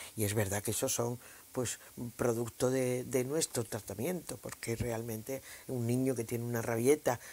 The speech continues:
muy importante y muy grave, pues eso hay que tener presente de que hay, ah, puede tener una patología y puede tener un, un problema, ¿no? Pero el niño normal, que dice que no,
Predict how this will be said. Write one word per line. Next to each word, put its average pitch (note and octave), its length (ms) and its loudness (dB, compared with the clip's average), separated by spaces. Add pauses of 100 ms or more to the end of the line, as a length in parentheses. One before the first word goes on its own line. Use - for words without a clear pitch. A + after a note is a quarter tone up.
(160)
muy C3+ 200 4
importante B2+ 680 -2
y A2 60 0
muy B2 240 -2
grave, C#3+ 380 4 (240)
pues C3+ 220 0
eso B2 200 4
hay B2 120 4
que - 120 -4
tener C3+ 440 0 (340)
presente C3+ 520 4
de G#3 140 0
que C3+ 140 4
hay, B2+ 240 0 (400)
ah, - 100 -2 (160)
puede C3+ 260 8
tener C3 320 2
una B2 200 -2
patología A2+ 680 0
y C3+ 60 0
puede A#2+ 280 2
tener A#2+ 320 -2
un, C#3 180 -6 (260)
un C#3+ 200 0
problema, C3 560 2
¿no? A#2 180 -4 (380)
Pero C#3 300 10
el A#2+ 300 8
niño G#3 600 6
normal, C#3 640 4 (380)
que C#3 100 -2
dice C#3 300 4
que C3+ 100 2
no, E3 240 2